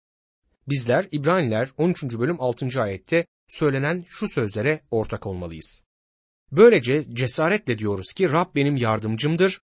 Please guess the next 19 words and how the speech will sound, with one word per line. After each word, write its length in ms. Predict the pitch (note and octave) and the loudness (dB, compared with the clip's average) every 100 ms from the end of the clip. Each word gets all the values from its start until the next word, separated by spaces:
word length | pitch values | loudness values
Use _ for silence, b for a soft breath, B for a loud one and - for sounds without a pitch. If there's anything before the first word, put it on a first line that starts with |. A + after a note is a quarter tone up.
| - | -4
korkmam. 420 | B2 G#2 G#2 E2 _ _ _ _ | -2 -2 -6 -14 _ _ _ _
İnsan 480 | C#3 D#3+ D#3+ A#3 G3+ | 0 2 2 -2 -2
bana 320 | A#2+ A#2+ F3 F3 - | 0 2 0 -2 -6
ne 80 | A#2+ | -6
yapabilir?" 640 | F2+ F#2 F2 D2+ - - - _ _ _ _ - | -6 -10 -14 -16 -18 -20 -20 _ _ _ _ 0
Davut 240 | F3+ C4+ | 2 2
peygamber 580 | D#3+ A#2+ G#2+ F#2+ A#2+ F3 - | 0 0 0 0 0 0 -4
İbraniler 500 | A#2+ C#3 G#3 D#3+ A2 | -4 -2 0 2 2
mektubunda 580 | G#2+ - G2+ F#2+ A2 E3+ | 0 -4 -6 -4 -2 -2
alıntısı 420 | C#3+ D#3 - A#3 | 0 -2 -2 -2
yapılan 420 | F#3 - B2 D3+ - | -2 0 -2 -2 -6
bu 80 | G3+ | -8
sözleri 440 | - A2 F#2 G#2 G#3 | -2 -2 -2 -2 -2
ilk 240 | G3+ - | -4 -2
olarak 340 | A2 C3+ F3 - _ - | 0 0 -2 -6 _ -10
yüz 160 | C#3 G#3 | -2 0
on 120 | G#3+ | 0
sekizinci 480 | C#3+ A#2 A2+ A2 G#2+ | -2 -6 -4 -4 -2
mezmur 380 | G#2+ A2 F3 | -2 -2 -2